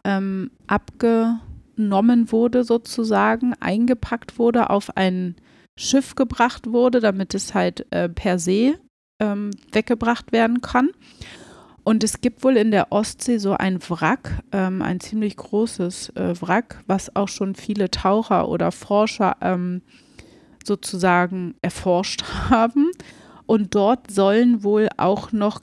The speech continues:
Kisten vorhanden sein, wo der Inhalt nicht ganz klar ist. Und manche denken, dass es halt, ähm, das Bernsteinzimmer sein könnte.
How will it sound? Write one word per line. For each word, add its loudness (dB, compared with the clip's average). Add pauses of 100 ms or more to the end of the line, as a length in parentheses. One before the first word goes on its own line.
Kisten -2
vorhanden 0
sein, 0
wo 2
der 0
Inhalt 2
nicht -6
ganz -2
klar 2
ist. -2
Und -6
manche -2
denken, -2
dass -4
es -6
halt, -2
ähm, -6 (540)
das -6
Bernsteinzimmer -6
sein -6
könnte. -10